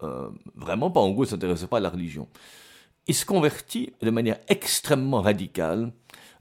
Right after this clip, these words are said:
vit une vie, euh, de pauvreté extrême à différents endroits pour finir, euh, entre autres à Nazareth, mais pour finir dans le désert, euh, du Sahara, où il avait été comme officier français. Et, euh, il a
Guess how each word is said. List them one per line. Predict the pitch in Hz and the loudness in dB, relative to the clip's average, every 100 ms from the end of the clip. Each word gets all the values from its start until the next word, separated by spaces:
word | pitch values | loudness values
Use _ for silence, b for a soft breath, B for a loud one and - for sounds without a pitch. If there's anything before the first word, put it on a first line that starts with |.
| - | -2
vit | 117 139 160 - | 0 2 0 2
une | 127 123 113 | 4 6 4
vie, | 107 131 127 117 110 95 - | 4 2 2 2 2 0 -6
euh, | 90 85 78 | -4 -2 -2
de | 80 | -2
pauvreté | 87 104 113 98 101 98 | -2 4 4 4 0 0
extrême | 90 - - 90 101 123 | -2 -8 -4 0 2 2
à | 104 | 2
différents | 85 82 87 87 | 0 -2 0 0
endroits | 87 87 90 113 | 0 0 0 -2
pour | 85 | -6
finir, | - 92 90 85 80 85 | -6 -2 0 0 -4 -6
euh, | - 78 64 69 57 62 | -10 -8 -8 -10 -10 -10
entre | - 73 | -10 -8
autres | 104 - - B B B | -8 -8 -18 B B B
à | - | -6
Nazareth, | 85 80 82 113 107 | -4 -4 -4 -4 -4
mais | 87 | -6
pour | 92 | -6
finir | 92 95 | -4 -4
dans | 80 | -2
le | 80 | -4
désert, | 82 90 90 98 113 - _ B B B B B - | -4 -4 -2 -2 -4 -8 _ B B B B B -8
euh, | 104 87 | -2 0
du | 90 | -2
Sahara, | - 76 82 90 120 135 - | -2 -2 -2 -2 -2 -2 -2
où | 110 | 0
il | 107 92 | 2 2
avait | 87 95 92 | 2 2 0
été | - - 92 | -2 -4 -2
comme | 87 85 | -2 -2
officier | 80 85 - | -4 -8 -12
français. | - 87 85 113 107 120 B B B B _ | -10 -8 -8 -6 -6 -8 B B B B _
Et, | - 131 123 117 113 | 4 8 10 10 8
euh, | 107 104 101 71 - | 6 4 2 -2 -2
il | 113 101 | 2 4
a | 95 90 87 78 76 60 | 4 4 4 2 -2 -6